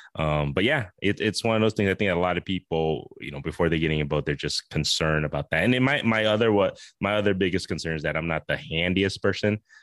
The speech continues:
So when it comes to, like, servicing, uh, the engine and everything, that's not something that I would be good at. I would just have to, you know, pay somebody or, or whatnot. But, you know, talking to Ryan a little bit, just kinda knowing the, the basic maintenance, I think probably would help. But all,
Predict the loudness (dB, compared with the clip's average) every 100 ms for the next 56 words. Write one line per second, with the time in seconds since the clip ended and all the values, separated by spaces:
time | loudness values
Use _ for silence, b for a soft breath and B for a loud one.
0 | B 0 2 2 2 0 0 -2 -4 -6
1 | -2 -2 0 -2 -2 -2 -4 -4 -4 -4
2 | -8 -8 -12 -10 -6 -4 0 0 0 0
3 | 0 0 0 0 0 -2 -2 -4 -2 -6
4 | -6 -6 -8 -10 -8 -4 0 0 -2 -8
5 | _ -2 2 2 2 0 -4 B B B
6 | -4 -2 -4 -4 -6 -2 -2 -2 -6 -18
7 | _ _ -6 -6 -4 -2 -2 0 0 2
8 | 2 2 2 0 -2 -6 -12 -10 -10 -8
9 | -8 -6 -6 -6 -8 -6 -6 -6 B B
10 | B -2 -2 0 -2 0 2 2 2 2
11 | 2 0 -2 -2 0 2 2 2 2 2
12 | 0 -4 -4 -2 -2 -2 -6 _ _ _
13 | _ -10 -4 -2 0 -2 -2 -2 -6 -6
14 | -12 -4 -2 0 0 -2 -2 -4 -4 -2
15 | -2 0 0 0 -6